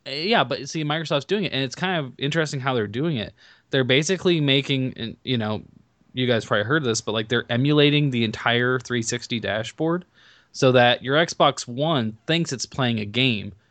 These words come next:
but what it's actually doing is playing the entire three sixty emulation. So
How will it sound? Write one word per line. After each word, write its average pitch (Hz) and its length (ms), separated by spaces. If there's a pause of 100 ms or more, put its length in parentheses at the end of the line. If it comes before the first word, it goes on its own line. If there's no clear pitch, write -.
(200)
but 120 80
what 120 100
it's 113 100
actually 143 240
doing 135 220
is 107 100
playing 113 540
the 110 100
entire 110 480
three 110 300
sixty 110 460
emulation. 113 680 (580)
So 113 440